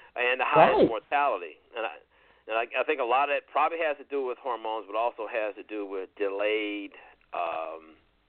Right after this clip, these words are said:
Speaker 1: uh, diagnosis and getting to the doctor.
Speaker 2: You're absolutely right, Doctor Williams. They've actually, the C D C actually notes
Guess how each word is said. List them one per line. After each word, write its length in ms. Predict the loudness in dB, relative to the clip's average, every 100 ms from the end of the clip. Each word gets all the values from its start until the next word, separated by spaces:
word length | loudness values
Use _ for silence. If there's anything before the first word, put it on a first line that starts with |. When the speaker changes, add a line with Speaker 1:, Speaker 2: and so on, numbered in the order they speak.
| -18 -4
Speaker 1:
uh, 180 | -2 0
diagnosis 640 | 2 0 -2 -6 -8 -10 -12
and 160 | -10
getting 220 | -4 -4 -4
to 100 | -10
the 60 |
doctor. 400 | -6 -6 -6 -16 -20 _ -20 _ _ _ _ _ _ _
Speaker 2:
You're 160 | -6 -2
absolutely 520 | 2 2 0 0 0 0
right, 220 | 0 0
Doctor 240 | -2 -2
Williams. 480 | -4 -4 -4 -6 -8 -6
They've 180 | -2
actually, 580 | -2 -2 -4 -4 -2 -2
the 120 | -4 -10
C 140 | -10 -8
D 200 | -8 -6
C 200 | -2 0
actually 400 | 0 -4 -8 -8
notes 400 | -4 -2 -4 -8